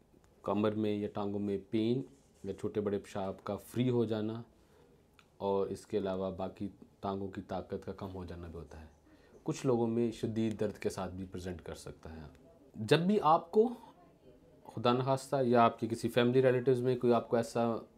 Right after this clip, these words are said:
मरीज़ या ऐसा बच्चा या ऐसा जवान नज़र आए जिसकी कमर का आपको लगे कमर का टेढ़ापन है, तो आपको चाहिए कि आप स्पाइनल सर्जन्स को, मुझे या बाकी लोग जो पाकिस्तान में इस तरह की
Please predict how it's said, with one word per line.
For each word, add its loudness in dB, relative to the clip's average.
मरीज़ 0
या -2
ऐसा -6
बच्चा -4
या 0
ऐसा -4
जवान 0
नज़र 0
आए 2
जिसकी -8
कमर -6
का -6
आपको -6
लगे -4
कमर -6
का -8
टेढ़ापन -4
है, -10
तो -12
आपको -2
चाहिए -2
कि -4
आप -4
स्पाइनल -2
सर्जन्स -2
को, -10
मुझे -2
या -6
बाकी -4
लोग -2
जो -10
पाकिस्तान -8
में -8
इस -18
तरह -12
की -12